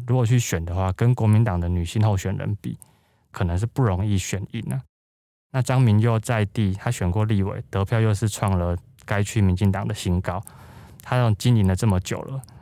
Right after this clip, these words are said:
我们来做一个初选的话，如果张明佑能够赢黄领，由他来披挂上阵，是不是更有机会开拓这个相对艰困选区的得票？这个也是两边的一个交锋点。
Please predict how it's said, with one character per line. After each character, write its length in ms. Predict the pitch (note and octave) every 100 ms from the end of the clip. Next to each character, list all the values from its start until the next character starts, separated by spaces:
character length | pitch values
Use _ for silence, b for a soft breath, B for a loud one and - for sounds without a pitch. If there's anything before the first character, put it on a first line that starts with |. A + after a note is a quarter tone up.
| B
我 100 | -
们 120 | F#2+ F#2+
来 100 | F#2+
做 240 | - A2+
一 60 | G2
个 160 | F#2+
初 260 | - A2 A2
选 180 | G2 E2+
的 80 |
话， 120 | F#2 G#2
如 180 | A2
果 160 | A2+ F#2 -
张 120 | A2+
明 120 | G#2
佑 100 | G#2
能 160 | G2 F2+
够 180 | G2+ G#2+ -
赢 260 | F2+ F2+
黄 340 | F#2 F#2 F2+ G#2+
领， 180 | - - B B B _ _
由 180 | G#2 G#2
他 220 | - A#2+
来 140 | A2+ F#2+
披 200 | - A2
挂 220 | A2+ G2
上 200 | G2+ F#2+
阵， 160 | G2 G2+
是 80 |
不 80 | A2+
是 160 | G2+ A#2
更 180 | - G#2+
有 160 | E2+
机 240 | E2 - F2+
会 200 | G2 F#2 -
开 180 | - G#2+
拓 240 | - A2
这 80 | G2
个 220 | F#2+ F2 - _
相 260 | - B2 B2+
对 200 | B2+ A2
艰 260 | A#2 G#2+
困 220 | G#2 G#2+ F#2
选 220 | F#2+ -
区 200 | - F#2
的 120 | F2+
得 200 | - E2+
票？ 280 | - F#2+ G#2+ - _ _ _ -
这 120 | D3
个 80 | A#2+
也 100 | F2+
是 160 | G#2 G#2+
两 220 | F2+ E2+
边 160 | G#2
的 120 | F#2+ F2
一 100 | F2+
个 340 | F2+ F2 F2 - -
交 180 | G#2
锋 260 | G#2 G2+ F#2+
点。 180 | G2 A#2+